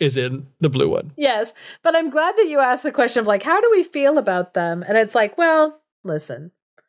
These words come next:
Speaker 2: one thing that I do appreciate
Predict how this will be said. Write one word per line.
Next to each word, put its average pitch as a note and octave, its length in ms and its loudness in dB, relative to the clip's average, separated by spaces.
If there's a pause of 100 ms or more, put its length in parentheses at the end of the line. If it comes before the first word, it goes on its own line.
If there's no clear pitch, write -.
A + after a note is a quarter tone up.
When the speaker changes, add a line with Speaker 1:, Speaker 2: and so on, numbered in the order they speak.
(340)
Speaker 2:
one C4+ 220 -2
thing F#4 180 0
that D#4+ 80 4
I B3 120 0
do D4 600 2
appreciate E3 1500 -6